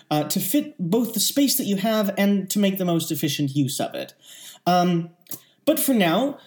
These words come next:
let's get into this episode. As I have alluded to many times before, uh, model railroads generally are designed for operation.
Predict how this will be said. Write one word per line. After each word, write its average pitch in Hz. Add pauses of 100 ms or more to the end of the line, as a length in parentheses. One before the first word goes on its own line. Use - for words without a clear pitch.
(140)
let's 262
get 196
into 214
this 311
episode. - (1600)
As 269
I 277
have 269
alluded 294
to 254
many 214
times 185
before, 131 (320)
uh, 160
model 311
railroads 202 (120)
generally 254
are 214
designed 165
for 151
operation. 127